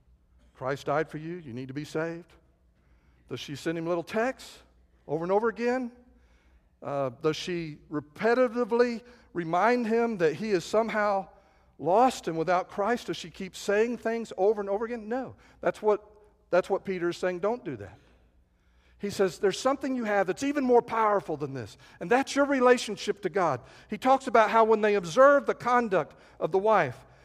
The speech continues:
and, and what is it that they see? It's a certain way of life. It's marked by,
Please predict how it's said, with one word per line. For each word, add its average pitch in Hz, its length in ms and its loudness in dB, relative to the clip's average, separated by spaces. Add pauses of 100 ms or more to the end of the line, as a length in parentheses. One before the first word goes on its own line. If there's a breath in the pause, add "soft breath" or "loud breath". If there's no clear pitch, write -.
(160 soft breath)
and, 175 220 -4
and 190 160 0
what 254 140 8
is 269 140 2
it 247 120 0
that 226 100 0
they 208 140 2
see? 170 420 -2 (320 soft breath)
It's - 140 -6
a 190 40 -2
certain 285 420 2
way 254 160 6
of 214 120 2
life. 196 320 0
It's 185 160 -6
marked 254 360 2
by, 190 300 6